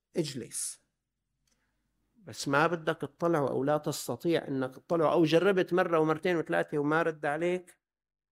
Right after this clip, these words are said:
نصيحة: لا تدخل ديار الذين يعني كفروا حتى لا يصيبك الله تعالى بمثل ما أصابه. هذا إذا أردت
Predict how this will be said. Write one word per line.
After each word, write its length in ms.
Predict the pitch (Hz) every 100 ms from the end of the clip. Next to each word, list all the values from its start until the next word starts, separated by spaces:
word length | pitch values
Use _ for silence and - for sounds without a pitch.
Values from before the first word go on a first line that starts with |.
| -
نصيحة: 480 | 135 - 190 180 156
لا 160 | 151
تدخل 480 | 151 180 - 156 135
ديار 320 | 131 139 147
الذين 580 | 131 123 127 147 143 139 139 _ _ _ _ _ _ _ _
يعني 280 | 147 131 135
كفروا 580 | 135 190 - 185 190 190
حتى 420 | - 170 - 160
لا 180 | 160 165
يصيبك 840 | 160 156 - 185 175 170 170 170
الله 640 | 165 160 147 160 160 156 147
تعالى 640 | 143 123 143 160 156 156
بمثل 520 | 131 127 147 - 151
ما 260 | 135 127 -
أصابه. 400 | - 113 98 - _ _ _ _ _ _ _ _ _ _ _ _ _ _ _ _ _ _ _ _ _ _ _ _ _ - -
هذا 460 | - 240 269 208 190
إذا 400 | 180 175 160 165
أردت 240 | 202 226